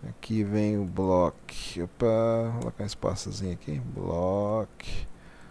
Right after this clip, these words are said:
Conteúdo, ok. É, comi ali um porcentagem, né? Beleza. Aqui, nesse meio, né? Aqui no conteúdo, nós vamos colocar algumas coisas aqui.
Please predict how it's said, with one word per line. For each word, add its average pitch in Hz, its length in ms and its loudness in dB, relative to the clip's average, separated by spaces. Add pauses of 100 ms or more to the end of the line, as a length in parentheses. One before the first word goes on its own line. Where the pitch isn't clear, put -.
(200)
Conteúdo, 151 1040 2 (460)
ok. 135 760 0 (1200)
É, 92 640 2
comi 107 400 6
ali 104 260 8
um 101 200 4 (1080)
porcentagem, 123 760 6
né? 170 200 6 (400)
Beleza. 123 760 0 (1160)
Aqui, 143 600 4 (260)
nesse - 360 -2
meio, 135 420 8
né? 135 160 6
Aqui 131 180 0
no 120 120 0
conteúdo, 139 680 4
nós 135 100 4
vamos 135 220 0
colocar 143 420 2
algumas - 360 2
coisas 143 340 0
aqui. 98 340 -2